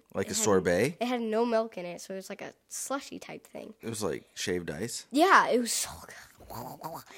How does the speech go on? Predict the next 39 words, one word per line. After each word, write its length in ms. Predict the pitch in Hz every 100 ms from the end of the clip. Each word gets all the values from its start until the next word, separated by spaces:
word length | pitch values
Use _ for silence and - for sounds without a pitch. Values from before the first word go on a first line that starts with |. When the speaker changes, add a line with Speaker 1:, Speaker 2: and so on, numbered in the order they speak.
| 302
Speaker 2:
Anyways, 480 | 254 262 226 262 - - - -
<laughs> 300 | - - -
um, 340 | - 277 277 302 - - - - -
we 200 | 233 262 294
ate 180 | 349 339
that 300 | 294 269 247
and 100 | 254
we 80 |
went 160 | 240 233
out 140 | 214 -
to 100 | 214
recess. 640 | 202 - - - - - _ _ _ _ -
And 340 | 240 233 226 - _ _ -
the 80 |
kids 540 | 240 - 330 330 285 262
that 340 | 262 233 214
didn't 340 | 262 269 269 254
finish 300 | 254 247 247
their 200 | - 226
summary, 480 | - 269 254 226 196
wow, 240 | 208 208
this 180 | 202 -
episode 360 | - - - -
is 120 | 214
very 160 | 208 214
long. 240 | 233 208 - - - 233
The 40 |
kids 260 | - 269 254
that 160 | 233
didn't, 360 | 247 247 233 269 _ _
<laughs> 200 | _ 202
uh, 240 | 220 196
finish 420 | - 240 233 247
their 160 | - 208
summary 640 | - 277 294 247 202 202 - _ _ _ _
had 280 | - 254 226
to 60 | 214
stay 320 | - 214 208
in 220 | 214 214